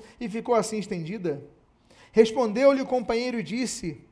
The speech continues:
'Não é isto outra coisa, senão a espada de Gideão, filho de Joás, homem israelita.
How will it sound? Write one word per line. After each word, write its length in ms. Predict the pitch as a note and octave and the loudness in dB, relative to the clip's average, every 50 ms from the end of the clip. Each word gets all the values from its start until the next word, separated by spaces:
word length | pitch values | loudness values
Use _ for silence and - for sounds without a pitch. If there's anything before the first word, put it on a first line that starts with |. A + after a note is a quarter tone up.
| _ _ _ _ _ - - - _ | _ _ _ _ _ -20 -20 -12 _
'Não 240 | F3+ G#3 C4 C4 | -2 2 2 4
é 80 | A#3+ G#3 | 4 2
isto 280 | A#3+ C#4 B3+ - - B3 | 2 0 -2 0 0 -2
outra 260 | B3 A#3+ B3 A3 F#3 | 0 0 0 -2 -2
coisa, 360 | - - A#3 B3 B3 G#3+ A#3 | 2 4 4 4 4 4 -2
senão 260 | G3 - A3+ A#3 A#3+ | -8 -8 -4 -4 -2
a 60 | A#3+ | -2
espada 480 | A3 - - - - - B3+ C4 B3+ B3 | -4 -6 -8 -4 2 4 4 4 4 2
de 80 | A3 G3 | -4 -6
Gideão, 320 | A3+ F#3 G#3 A3+ A#3 A3 | -2 0 2 2 2 0
filho 260 | A3 - C4+ C#4 C#4+ | -2 -4 -6 -6 -6
de 60 | A#3 | 0
Joás, 440 | F#3+ A3+ A3+ A#3 A#3 A3+ G#3 F#3 D#3+ | 2 4 4 4 4 4 2 0 0
homem 160 | A3+ C4 B3+ | -2 -2 -2
israelita. 680 | A3+ F3 G3+ G3 F#3+ A3 A3+ A3+ - F3+ D3+ C#3 - | -2 -2 -2 -4 -4 -6 -8 -6 -4 -4 -4 -4 -8